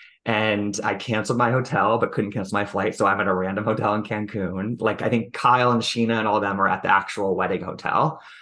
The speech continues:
Um, and so I'm just living my best solo life over here, but it was, it was supposed to be a very different weekend.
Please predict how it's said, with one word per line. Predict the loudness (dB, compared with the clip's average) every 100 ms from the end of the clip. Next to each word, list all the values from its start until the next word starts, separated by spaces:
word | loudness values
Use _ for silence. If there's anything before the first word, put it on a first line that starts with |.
| -20 -4
Um, | 0 4 4 2 -2 -2
and | 0 2
so | 4
I'm |
just | 4 2
living | 0 0
my | 0
best | 2
solo | 2 4
life | 4 2 2
over | 0 0
here, | 0 -2 0
but | 2 2 2
it |
was, | 2 0
it | 2 4
was | 6
supposed | 4 6
to |
be | 4
a |
very | 4 2
different | 0 -4
weekend. | -8 -10 -10